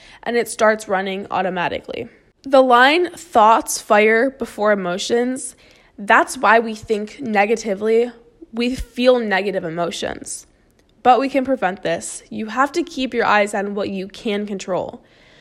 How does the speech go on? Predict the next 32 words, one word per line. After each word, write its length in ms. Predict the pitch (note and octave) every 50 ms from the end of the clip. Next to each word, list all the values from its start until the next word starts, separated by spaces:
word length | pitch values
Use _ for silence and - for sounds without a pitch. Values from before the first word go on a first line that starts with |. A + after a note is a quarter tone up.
| _ - _ _
When 180 | - B3+ B3+ B3+
finding 320 | B3+ C4+ B3+ C4 C#4 D4+
yourself 480 | D#4 D#4 E4 - - C4+ A3+ A#3+ B3+ B3
shifting 480 | - - - A3+ A3 G#3+ - A#3+ A#3+
from 140 | A#3 B3+ A#3
a 100 | G#3 F#3+
positive 520 | G3 - - A#3 G#3+ B3+ C4+ C4+ D4+ D4+ C4+
mindset 720 | D4 D4 C#4+ C#4+ C#4+ C#4+ - C#4 C4 C4 B3+ - - -
to 180 | - - C4 A#3+
a 80 | B3+
negative, 640 | A#3 G#3+ G3 F#3+ F#3+ G3 F3 E3+ E3+ E3+ F#3 G#3 - _ _ _ _ _ _ _ _ _ _ _
try 320 | - - - C#4 A#3 A3+
your 180 | C4 D4 D#4 D#4
best 480 | C4 - A3+ G#3+ G#3 G3+ - - -
to 80 | - C4
bring 220 | G#3 G#3+ G#3 G#3
your 100 | A3 A#3
attention 480 | A#3 A#3+ - - A#3 G#3+ A3 - A3 G#3+
back 340 | G3+ - F#3+ F3+ F3+ - -
to 120 | - - A3
the 80 | G#3
most 320 | G#3 G3+ G3 F#3 G#3 - -
important 840 | - G#3 G#3 G#3 G#3 - - - - G3+ G3 F#3+ - A3 A3 A3 - _
aspect 500 | F#3+ F#3+ F#3 - - - E3+ F3+ - -
of 100 | - - - -
all. 240 | - - - - - _ _ _ - _ _ - - - - - _ _
Ask 280 | A#3 A#3+ C4+ - - -
yourself, 600 | C#4 C4+ C4 - A3 F#3+ F#3+ G3 G3+ - - _ _ _ _ _ _ _ _ _ _ _ _ _ _ _ _ _ _ _ _ _
"What 300 | A3 G3+ G3+ A#3 C4+ F4+
is 120 | F#4+ D4
worrying 520 | A#3+ G3+ G3 G#3+ G#3+ F#3+ E3+ - - -
me? 180 | B1+ A#1+ - -